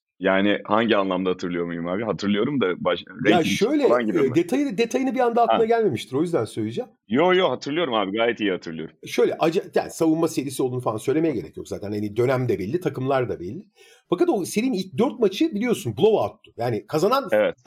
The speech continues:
Speaker 2: paramparça ederek kazanmıştı. Bu seri gibi.
Speaker 1: Evet, evet.
Speaker 2: Sonra beşinci maçta kıyamet kopmuştu abi. Maçın sonu işte Robert Horry'nin attığı üçlükle falan filan. Ve acayip bir son üç maç yaşanmıştı. Bir anda böyle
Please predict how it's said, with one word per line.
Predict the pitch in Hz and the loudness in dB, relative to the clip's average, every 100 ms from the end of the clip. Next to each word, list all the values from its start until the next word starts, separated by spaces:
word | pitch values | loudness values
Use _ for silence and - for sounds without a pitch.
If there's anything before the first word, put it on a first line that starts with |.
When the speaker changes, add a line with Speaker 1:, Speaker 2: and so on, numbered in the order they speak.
| - | 2
Speaker 2:
paramparça | 277 - 139 - | 2 4 0 2
ederek | 110 98 - | -2 -2 -4
kazanmıştı. | 98 92 92 - | -6 -8 -12 -16
Bu | 139 | -6
seri | 156 160 151 | 0 0 0
gibi. | 101 - - _ 110 | -6 -10 -18 _ 2
Speaker 1:
Evet, | 110 98 | 2 2
evet. | 104 95 - | 0 -2 -2
Speaker 2:
Sonra | - 262 165 | 0 2 2
beşinci | 170 226 302 | 2 2 2
maçta | 247 311 | 2 2
kıyamet | - 196 190 220 220 | 2 4 4 2 0
kopmuştu | 143 - - - 92 | -4 -4 -12 -8 -8
abi. | 85 147 - _ - | -4 -4 -6 _ -8
Maçın | 117 135 | -6 -4
sonu | 139 117 | -4 -2
işte | 117 | 0
Robert | 120 117 120 | 2 0 0
Horry'nin | 120 107 | 0 0
attığı | 104 104 110 | -4 -8 -12
üçlükle | 101 - 98 | -12 -14 -12
falan | 90 95 104 | -10 -10 -12
filan. | 123 269 285 - - - - | -6 -6 -6 -14 -20 -12 -2
Ve | 277 - | -2 2
acayip | 160 123 196 220 208 | 2 4 4 4 -4
bir | |
son | 175 160 | -4 -2
üç | 143 - | -4 -4
maç | 107 - | -6 -6
yaşanmıştı. | 90 98 80 78 - 92 | -10 -10 -14 -18 -20 -4
Bir | 120 | -2
anda | 117 113 | 0 0
böyle | 120 | 0